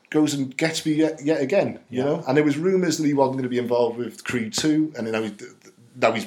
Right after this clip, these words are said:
Speaker 1: definitely back on board at one stage, he was gonna direct it. But, uh, yeah, Rocky, all the way, going the distance.
Speaker 2: Yeah, it's, it's probably gonna be the one sports film that's, that, that's gonna top most people's lists, or, or certainly be up there.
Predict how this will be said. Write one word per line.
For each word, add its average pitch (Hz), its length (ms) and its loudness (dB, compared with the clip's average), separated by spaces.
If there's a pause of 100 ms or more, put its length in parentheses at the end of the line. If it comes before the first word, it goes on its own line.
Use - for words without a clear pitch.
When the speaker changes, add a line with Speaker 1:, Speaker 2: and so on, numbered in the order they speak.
(140)
Speaker 1:
definitely 117 280 4
back 95 180 -2
on 101 80 -4
board 104 120 -2
at 107 60 -2
one 113 120 -4
stage, 120 180 -4
he 117 60 -10
was 110 100 -14
gonna 127 140 2
direct 131 360 0
it. - 160 -10
But, 113 160 -8
uh, 117 240 -4 (720)
yeah, 139 280 2 (360)
Rocky, 127 480 0
all 117 140 -4
the 117 80 0
way, 117 260 -2 (120)
going 127 180 0
the 127 80 0
distance. 139 600 -2 (420)
Speaker 2:
Yeah, 92 260 -12
it's, - 180 -6
it's - 140 -6
probably 139 300 2
gonna 123 160 -4
be 117 60 -2
the 113 100 -4
one 110 160 -2
sports 104 320 -6
film 101 180 -6
that's, 98 180 -10
that, 101 220 -12 (180)
that's 101 280 -10
gonna 104 180 -8
top 95 260 -6
most 95 220 -12
people's 92 320 -12
lists, 90 340 -14
or, 90 180 -12
or 92 100 -14
certainly 92 300 -10
be 92 160 -10
up - 120 -14
there. 87 200 -14